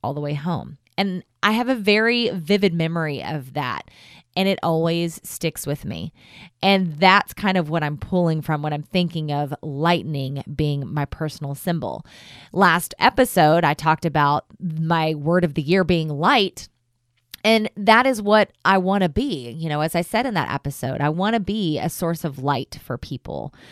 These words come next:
Um, you know, when I walk into a room, I wanna bring my light and positivity. You know, I think that's really important. Um, and so that is how I connected lightning, obviously, to light. Um, it's just really important to me. And I'm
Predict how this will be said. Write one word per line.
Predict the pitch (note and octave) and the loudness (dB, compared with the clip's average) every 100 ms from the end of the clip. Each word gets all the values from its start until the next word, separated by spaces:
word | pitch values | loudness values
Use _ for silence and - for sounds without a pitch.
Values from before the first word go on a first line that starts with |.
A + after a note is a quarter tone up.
| - - | -20 -8
Um, | D#3+ D#3 D3 C#3+ C#3 | -4 -2 -2 -4 -4
you | E3+ | -2
know, | D3+ | 0
when | D3+ | 0
I | D#3 | 0
walk | D3+ F3 | 0 0
into | G3 F#3 | 0 -2
a | E3+ | 0
room, | D#3+ F3 D#3+ | 0 -2 -4
I | - | -6
wanna | D#3+ F3+ F#3 | -6 -6 -6
bring | D#3+ D#3+ F3+ F#3 F#3 - - | -8 -4 -2 -2 -6 -10 -12
my | - D#3+ | -2 0
light | D3+ E3+ E3 - | 2 2 0 -4
and | D#3+ | -8
positivity. | C#3 D#3+ D3+ - A#3+ F#3+ D3 G2+ | -4 -4 -6 -8 -10 -8 -12 -12
You | - D#3+ | -12 -10
know, | D3 | -8
I | |
think | D#3+ F#3+ | -8 -8
that's | G#3 - - | -8 -8 -2
really | F3+ F3 | 0 0
important. | A2 D3 - G#3+ - - - - - - | -4 -8 -6 -6 -6 -18 -20 -20 -20 -8
Um, | - D#3 D3 - | 0 0 0 0
and | F#3 E3 | -2 0
so | F#3+ F3 E3 D#3+ D3 - - | 4 6 6 2 -2 -8 -12
that | D#3 C#3+ F#3+ F#3 - | -4 4 8 6 4
is | - E3+ | -8 -6
how | D3+ E3+ D#3+ | 0 4 6
I | D3+ C#3+ | 4 2
connected | - F3 D#3 - C#3+ C3+ | 0 0 0 -2 -4 -2
lightning, | D3 E3+ A#2 D3 | 2 2 2 -4
obviously, | C#3 C#3 C#3+ - C3 | -2 -2 -4 -6 -10
to | - C3+ | -6 -6
light. | C#3 F#3 F#3 C3+ - - - - | -2 0 0 -2 -10 -20 -20 -10
Um, | - D3 C3 | -4 -4 -6
it's | - F#3 | -8 -6
just | - A3 | -6 -4
really | G3+ G#3 G3+ F#3 E3+ | 0 2 4 2 0
important | E3+ D#3 F3+ G#2 - | -2 -4 -4 -4 -8
to | C#3 | -10
me. | G2 - - - - - - | -10 -14 -20 -20 -20 -18 0
And | G#3 | 2
I'm | G#3 | 4